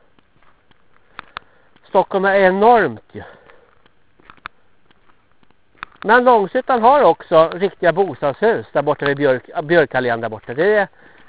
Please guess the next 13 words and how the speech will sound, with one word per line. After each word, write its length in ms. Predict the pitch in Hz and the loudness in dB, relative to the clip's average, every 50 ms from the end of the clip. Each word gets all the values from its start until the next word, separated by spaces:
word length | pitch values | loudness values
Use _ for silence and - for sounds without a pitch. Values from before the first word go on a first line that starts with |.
| - | -12
ett 100 | - - | -2 2
antal 560 | 214 202 185 165 147 - 196 202 208 196 180 156 - | 6 6 6 4 4 2 4 4 4 2 -2 -8 -10
riktigt 480 | - 202 208 220 - - - 196 202 - | -8 -4 -2 -2 -2 -4 -8 -8 -8 -8
stora 680 | - - 233 208 170 147 160 165 170 170 165 165 151 | -4 0 0 0 2 2 4 6 6 6 6 4 2
byggnader. 480 | 156 156 170 160 143 135 131 127 120 113 - _ _ _ _ _ _ _ _ _ _ _ - _ _ _ _ _ _ _ _ _ _ _ _ _ - - | 0 -2 -2 -2 -2 -4 -8 -8 -10 -12 -14 _ _ _ _ _ _ _ _ _ _ _ -20 _ _ _ _ _ _ _ _ _ _ _ _ _ -6 -2
Riktiga 500 | 226 240 - - - 220 220 214 208 190 | -2 -2 -2 -2 2 6 6 8 6 6
fastigheter 640 | - 226 220 180 - - 160 156 170 190 190 - 151 | 4 4 2 2 2 -2 -6 -4 -4 -4 -4 -4 -6
alltså. 300 | 120 117 - - 135 117 - - _ | -6 -6 -8 -12 -20 -20 -20 -16 _
Nu 120 | - 180 170 - | -10 -8 -4 -2
ser 100 | 208 190 | 0 2
vi 140 | 185 185 | 2 4
Rellingen 420 | 185 190 170 151 147 165 165 160 135 | 6 6 6 6 4 0 -2 -2 -2
där. 180 | 120 120 117 | -4 -6 -8